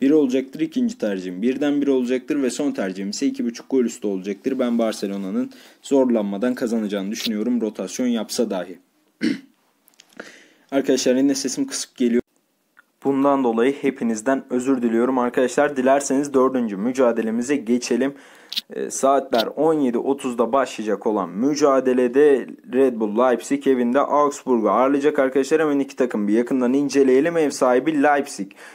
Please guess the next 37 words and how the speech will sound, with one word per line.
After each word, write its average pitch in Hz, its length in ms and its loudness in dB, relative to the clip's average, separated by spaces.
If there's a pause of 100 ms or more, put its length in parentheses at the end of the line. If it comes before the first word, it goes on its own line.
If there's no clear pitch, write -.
(140)
yirmi 120 220 2
dört 147 220 4
mücadelede 131 600 2
topladığı 156 540 2
kırk - 300 -8
beş 160 220 -2
puan 95 320 -2
ile 131 260 2
şu 139 200 0
anda 120 440 0 (280)
üçüncü 135 380 -2
sırada 98 320 0
yer 101 220 2
alıyor. 135 420 4 (320)
Yirmi 123 240 0
dört 160 240 4
mücadelede 123 600 2
kırk 131 260 -8
üç - 100 -12
gol 117 180 0
atıp 117 260 -6
yirmi 131 240 0
gol 131 180 4
yediğini 95 400 -4
görüyoruz. 135 520 2
Zor 160 200 4
gol 123 220 2
yiyen 131 340 0
ancak 131 440 0
ofansif 127 540 -4
gücü 120 200 -6
yüksek 156 380 -2
olan 104 280 2
bir - 120 -6
takım. 143 480 0 (400)
E, 104 220 0
geçtiğimiz 120 840 0